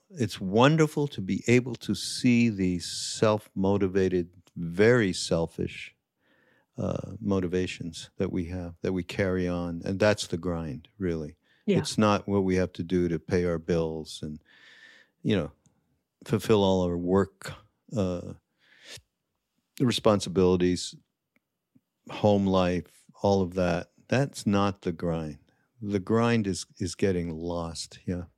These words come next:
Speaker 1: absolutely.
Speaker 2: Yeah.
Speaker 1: And
Speaker 2: Yeah.
Speaker 1: wound up.
Speaker 2: Yeah.
Speaker 1: Yeah. You know, it's cool. Uh, you talk about, uh,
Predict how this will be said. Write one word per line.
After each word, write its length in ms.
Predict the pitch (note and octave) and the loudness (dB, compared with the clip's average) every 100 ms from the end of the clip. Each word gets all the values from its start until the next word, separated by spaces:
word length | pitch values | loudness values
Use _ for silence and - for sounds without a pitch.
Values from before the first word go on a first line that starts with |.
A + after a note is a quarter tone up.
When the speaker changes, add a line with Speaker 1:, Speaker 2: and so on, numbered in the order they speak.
| _ _ - | _ _ -8
Speaker 1:
absolutely. 680 | F#2 - - F#2 G2 F#2 F2+ _ _ _ _ _ | -8 -6 -6 -6 -6 -10 -12 _ _ _ _ _
Speaker 2:
Yeah. 80 | F2+ | -6
Speaker 1:
And 80 | F2+ | -4
Speaker 2:
Yeah. 60 | |
Speaker 1:
wound 320 | F2 F2 F2 F2+ | -4 -4 -6 -8
up. 280 | F2 - _ _ - _ G3 | -10 -12 _ _ -20 _ -6
Speaker 2:
Yeah. 220 | D#3+ E3 _ _ - - | -6 -6 _ _ -20 -12
Speaker 1:
Yeah. 240 | G#2+ F#2+ - _ _ _ _ - | -8 -8 -10 _ _ _ _ 2
You 80 | |
know, 140 | A#2+ A#2+ | 6 8
it's 120 | G2+ | 6
cool. 320 | - B2 G#2+ - | 2 2 2 6
Uh, 80 | G#2+ | 6
you 200 | G#2 G2+ | 6 2
talk 360 | - A2+ G#2+ | 2 2 2
about, 340 | G2 G2 F#2 - - | 0 2 2 0 -2
uh, 320 | F#2+ F2+ | 0 0